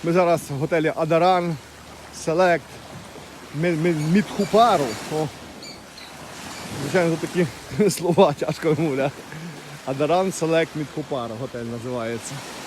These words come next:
Це доволі високого рівня готель. Це вже вище, ніж ті, що ми були. Це вже третій готель. Ми сюди приплили, точніше прилетіли на гідроплані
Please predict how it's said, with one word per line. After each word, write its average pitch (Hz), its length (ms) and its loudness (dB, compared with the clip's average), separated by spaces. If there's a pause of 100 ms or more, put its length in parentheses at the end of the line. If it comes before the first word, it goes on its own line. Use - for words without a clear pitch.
(680)
Це 165 80 0
доволі 165 320 2
високого 151 380 0
рівня 151 200 2
готель. 170 380 2 (1040)
Це 139 80 -2
вже 131 260 0 (420)
вище, 170 280 4
ніж 135 80 -4 (160)
ті, 147 80 -4
що 147 100 -4
ми 147 80 -2 (100)
були. 127 180 -2 (280)
Це 151 60 -4
вже 170 80 2
третій 165 300 2
готель. 123 300 -4 (540)
Ми 175 120 0
сюди 170 360 2
приплили, 160 580 2 (460)
точніше 156 280 -2
прилетіли 170 640 4
на 131 160 -2
гідроплані 147 580 4